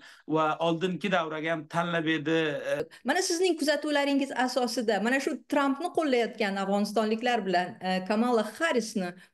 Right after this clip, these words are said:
Speaker 2: qo'llayotgan afg'onistonliklar o'rtasida nisbat qanday? Qaysi birining guruhi ko'proq, qaysi birining soni ko'proq?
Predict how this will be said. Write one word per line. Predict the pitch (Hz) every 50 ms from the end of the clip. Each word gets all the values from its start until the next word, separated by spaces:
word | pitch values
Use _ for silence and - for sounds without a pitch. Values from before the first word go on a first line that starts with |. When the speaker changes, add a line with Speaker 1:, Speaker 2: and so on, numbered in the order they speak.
| _ -
Speaker 2:
qo'llayotgan | 220 208 208 214 214 214 220 220 208 202 214 214
afg'onistonliklar | 220 233 233 220 226 233 240 233 233 226 285 277 247
o'rtasida | 262 254 269 277 277 285 277
nisbat | 277 302 294 - - 330 330 - -
qanday? | 359 370 370 262 226 220 220
Qaysi | 262 285 285 285 - 294
birining | 330 349 330 320 294 254 220
guruhi | 254 262 254 254 254 220 226
ko'proq, | 233 220 - 233 233 226 233 -
qaysi | - 214 214 220 226
birining | 233 233 226 226 220
soni | - 226 208 208 220 220
ko'proq? | 220 185 - - 185 - - - -